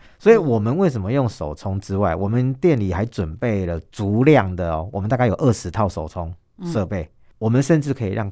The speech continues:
Speaker 1: 顾客进来，他如果想自己冲，现场可以直接由咖啡师就教学，就是开启一个新的话题，这样。
Speaker 2: 嗯，嗯。
Speaker 1: 那我们会把所有职人过去的 credit 全部都秀在外面，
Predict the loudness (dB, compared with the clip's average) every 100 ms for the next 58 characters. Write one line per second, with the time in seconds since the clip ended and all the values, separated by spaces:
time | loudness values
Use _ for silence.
0 | -8 -4 -4 0 -2 0 -4 -4 -10 -6
1 | -4 0 -2 -4 -10 -12 -14 -12 -12 -12
2 | -16 -20 -4 0 0 -2 -6 -4 -4 -4
3 | -8 -4 -2 -2 -4 -8 -8 -6 -4 -6
4 | -8 -10 -10 -8 -8 -8 -10 -14 -18 _
5 | _ -4 -2 0 2 2 0 -6 -4 -6
6 | -6 -6 -4 -6 -10 -8 -2 -2 -4 -14
7 | -20 -18 -18 -10 -8 -8 -10 -20 -4 0
8 | 2 2 2 2 -2 -2 -2 -2 -4 -6
9 | -6 -6 -4 -4 -2 -6 -8 -6 -4 -4
10 | -6 -10 -8 -6 -4 -4 -2 -2 -2 -2
11 | -4 -4 -4 -4 -4 -8 -12